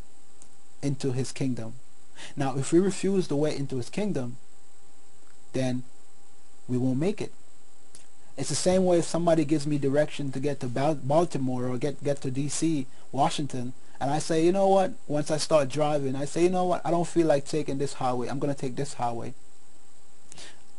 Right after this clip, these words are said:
I'm gonna get lost. And that's exactly what God has done to, for us in the Holy Bible. He has given us specific directions how to get to his home, how to get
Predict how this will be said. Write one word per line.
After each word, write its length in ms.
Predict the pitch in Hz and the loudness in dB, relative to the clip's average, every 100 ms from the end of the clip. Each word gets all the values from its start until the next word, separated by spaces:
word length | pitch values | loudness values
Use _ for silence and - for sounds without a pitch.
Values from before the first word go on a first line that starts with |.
| - | 0
I'm 140 | 156 | 2
gonna 140 | 156 139 | 2 2
get 180 | 120 120 | 0 0
lost. 440 | 147 85 - - - - - - - - - - - | 0 0 -2 -4 -4 -6 -4 -4 -4 -4 -6 -4 -4
And 140 | 143 151 | -2 0
that's 160 | 151 | 0
exactly 520 | 151 135 156 170 185 | 0 0 0 0 0
what 140 | 156 131 | 0 0
God 220 | 143 139 | 0 0
has 160 | 139 120 | -2 -2
done 260 | 143 143 | -2 -2
to, 140 | 143 131 | -2 -4
for 260 | - 131 | -4 -2
us 280 | 117 110 - - | -2 -4 -6 -4
in 120 | 139 | -2
the 100 | 131 | 0
Holy 300 | 123 139 139 | 0 2 0
Bible. 400 | 131 131 123 113 - - - | 0 -2 -2 -2 -6 -6 -6
He 160 | - 156 | 2 4
has 200 | 151 127 | 4 4
given 300 | 160 160 156 | 4 4 4
us 240 | 151 - - - - - - - | 0 0 -4 -4 -4 -4 -4 -4
specific 920 | - - 147 - 208 202 190 185 131 113 | -4 0 0 4 4 4 2 0 0 0
directions 960 | 139 135 156 156 - 143 139 - - - | 2 2 2 2 -2 -2 -2 -2 -4 -4
how 140 | 139 | -4
to 120 | 135 127 | -2 0
get 340 | 139 139 - - - - | 0 -2 -2 -4 -4 -2
to 100 | 131 | -2
his 100 | - | -2
home, 460 | - 151 123 113 - - - - - - - - - - - | -2 0 0 0 -4 -4 -4 -4 -4 -4 -4 -6 -6 -6 -2
how 140 | 147 | 0
to 100 | 160 | 2
get 380 | 127 139 196 - | 2 0 0 -2